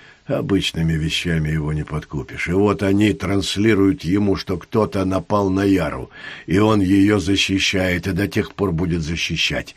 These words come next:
пока без сил не грохнется". Долбушин подошел к Коре и молча забрал у него зубастую дубину. Взвесил ее в руке, как бы сравнивая с зонтом,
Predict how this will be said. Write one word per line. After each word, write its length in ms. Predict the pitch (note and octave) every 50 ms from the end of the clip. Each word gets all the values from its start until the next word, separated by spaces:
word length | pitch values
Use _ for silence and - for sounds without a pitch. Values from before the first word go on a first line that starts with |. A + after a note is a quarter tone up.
| - - - - - - - _
пока 280 | - - - G#2 F#2+
без 260 | F2 D2 G2+ G#2 F#2+
сил 340 | - - - - G#2 F#2+ C2+
не 140 | C#2+ D#2 D#2
грохнется". 680 | - D#2+ D#2+ D#2 - - - C2+ - - - - - - _ _ _ _ _ _ _ _ _ _ _ _ _ _ _ _ _ _ _ _ _ _ -
Долбушин 600 | - - - F#2+ G2 G2+ G2+ A2 G2+ - G2 F2+
подошел 480 | E2+ F#2 F2 G2 F2 - - G2 F2+ E2+
к 100 | - - _
Коре 380 | - - A#2 G#2 F#2 E2 D#2+ - - - _ _ _ _ _ _ _ -
и 100 | - F2+
молча 380 | G2+ G#2+ A2 G2+ - - F#2+
забрал 400 | F2 F#2+ F#2 E2+ G2 G2+ F#2+ F2+
у 60 | F2+
него 280 | F2+ F2+ F2+ F2 F2+ F#2
зубастую 580 | E2 F#2 F2 E2 F#2 F2+ E2 - - F2+ E2+ E2
дубину. 460 | F2+ F#2+ F2 D#2 D#2+ C#2+ C2+ C2 - _ - - - - - - - _ _
Взвесил 640 | F#2 F2+ E2+ F2 G2+ G#2 A2 G2+ - - G2+ F#2+ F#2+
ее 340 | F#2+ G2 G2 G2+ G2+ G2
в 60 | F#2 F#2
руке, 360 | G2+ G2 F#2+ - A2+ G#2 F#2+
как 220 | - G#2 F#2 F2+
бы 120 | F2+ F#2 F2+
сравнивая 720 | - - G#2 G2+ G2 F#2+ F#2+ G2 F#2+ F#2 F#2 F#2+ F#2 F2+
с 40 | E2+
зонтом, 640 | D#2+ D2+ D2+ F2 F#2 F2+ F#2 F2 - A2 G2+ G2 F#2